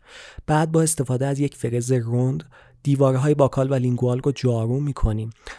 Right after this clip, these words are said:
و در نهایت شاخک‌های پالپی رو بر می‌داریم و با استفاده از یک فرز سیف اند هم با تکیه بر قسمت لینگوالی زیر سینگولوم لینگوال شولدر رو حذف می‌کنیم. شکل کلی حفرهٔ دسترسی هم که در دندانهای قدامی مندیبل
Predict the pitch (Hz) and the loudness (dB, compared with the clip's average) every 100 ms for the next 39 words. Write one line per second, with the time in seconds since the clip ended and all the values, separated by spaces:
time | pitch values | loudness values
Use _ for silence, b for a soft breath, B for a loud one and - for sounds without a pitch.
0 | B 139 131 123 131 131 131 127 139 156 | B -2 0 2 2 2 2 2 0 0
1 | 156 139 127 123 135 143 - 120 131 131 | -2 -4 -4 -4 -2 -2 -2 -2 -4 -4
2 | 123 131 147 156 151 147 147 143 131 110 | -2 -2 0 -2 0 0 0 -2 -2 -4
3 | 110 b b b 160 160 - 139 131 131 | -6 b b b -2 -2 -2 -4 -2 -2
4 | 139 139 156 156 - 127 131 131 135 - | -2 0 -2 -4 -4 0 0 0 0 2
5 | 127 113 160 135 143 127 139 139 127 120 | 0 -2 -4 -4 -4 -4 -4 -2 -2 -2
6 | - 123 - 135 135 131 123 120 - 135 | -2 -6 -4 -4 -2 -2 -2 -2 -2 -4
7 | - 143 139 135 127 127 123 160 160 156 | -2 0 0 0 2 2 2 2 0 0
8 | 143 - 131 120 117 127 131 B B B | 0 0 -2 0 0 0 -2 B B B
9 | 131 127 123 117 110 110 110 117 120 104 | 2 2 2 0 -2 -4 -2 -2 -2 0
10 | 113 107 - 120 - 156 139 _ - B | 0 -2 -4 -8 -10 -12 -14 _ -20 B
11 | B B - - 143 151 - 127 123 143 | B B -2 2 4 4 6 4 6 4
12 | 160 - 131 123 117 - 127 151 147 151 | 4 4 0 0 0 0 -2 0 0 0
13 | 151 143 135 117 117 113 113 104 117 113 | 0 2 0 0 0 0 0 0 0 -2
14 | 113 117 113 113 110 110 110 113 120 127 | -2 0 2 2 2 0 0 0 0 -2